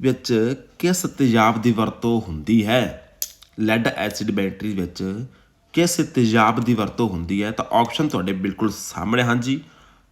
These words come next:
ਨਾਈਟ੍ਰੇਟ, ਸਲਫਿਊਰਿਕ, ਹਾਈਡਰੋਕਲੋਰਿਕ ਜਾਂ ਕੋਈ ਨਹੀਂ। ਤਾਂ ਇਸ ਦਾ ਸਹੀ ਆਨਸਰ ਹੋ ਜਾਏਗਾ ਜੀ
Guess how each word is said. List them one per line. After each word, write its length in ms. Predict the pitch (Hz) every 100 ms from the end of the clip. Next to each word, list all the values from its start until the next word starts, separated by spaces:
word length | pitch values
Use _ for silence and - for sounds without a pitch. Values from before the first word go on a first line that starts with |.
| _
ਨਾਈਟ੍ਰੇਟ, 520 | 104 101 98 120 131 160 - _ _ _ _ _ -
ਸਲਫਿਊਰਿਕ, 680 | - 117 - 117 127 143 - - _ _ _ _ _
ਹਾਈਡਰੋਕਲੋਰਿਕ 840 | - 95 92 135 135 131 131 139 135 - _ _ _
ਜਾਂ 140 | 127 127 -
ਕੋਈ 200 | 120 120
ਨਹੀਂ। 180 | 104 78 - - _ _ - _ _ _ - - - _
ਤਾਂ 120 | 101 -
ਇਸ 140 | 113
ਦਾ 240 | 120 117 123 - - _ _
ਸਹੀ 420 | - - - 117 139
ਆਨਸਰ 340 | 110 107 117
ਹੋ 180 | 107 90
ਜਾਏਗਾ 280 | 101 107 107
ਜੀ 240 | 110 175